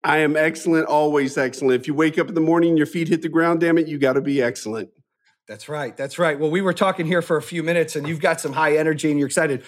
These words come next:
Speaker 2: You're in Austin, Texas right now. How's the weather in Austin?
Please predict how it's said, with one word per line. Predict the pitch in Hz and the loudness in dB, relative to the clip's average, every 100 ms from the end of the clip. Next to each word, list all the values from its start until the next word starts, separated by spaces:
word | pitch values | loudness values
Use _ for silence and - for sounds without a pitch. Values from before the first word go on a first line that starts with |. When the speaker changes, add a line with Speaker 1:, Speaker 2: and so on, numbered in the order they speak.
| - | -8
Speaker 2:
You're | 143 180 | -2 0
in | 190 185 | 0 0
Austin, | 233 240 - 175 147 | 0 0 -4 -8 -4
Texas | 202 202 - 123 | -6 -4 -6 -6
right | 127 113 | -6 -6
now. | 117 | -6
How's | 110 156 | -4 -2
the | - | -2
weather | 143 151 135 | 0 0 0
in | |
Austin? | 127 131 - 82 | -2 -4 -6 -12